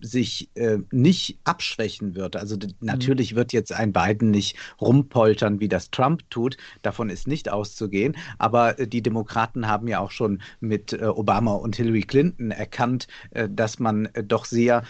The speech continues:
Speaker 1: China zurückdrängen soll. Äh, Kissinger ist da eigentlich auch, äh, in diese Richtung eingestellt und, und, und. Das heißt, ähm, das wird für uns sehr unangenehm werden. Mit Trump haben wir immer diese Chance,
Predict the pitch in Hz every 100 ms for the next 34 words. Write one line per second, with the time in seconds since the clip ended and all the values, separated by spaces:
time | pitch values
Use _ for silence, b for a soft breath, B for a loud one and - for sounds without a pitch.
0 | B - 131 117 113 120 131 - 117 113
1 | 120 107 107 110 - 110 - 156 - 127
2 | 110 104 - - 104 110 107 101 113 131
3 | - 127 113 - - 123 113 110 107 120
4 | 123 110 - 110 117 107 - 107 101 143
5 | 135 120 110 120 165 B B - - 135
6 | 135 - 131 117 - 131 127 139 147 -
7 | b b - 143 143 165 190 - 135 131
8 | - 143 151 185 175 151 151 156 131 135
9 | 139 113 - 135 160 143 143 131 147 139
10 | 127 123 113 - 127 147 - 156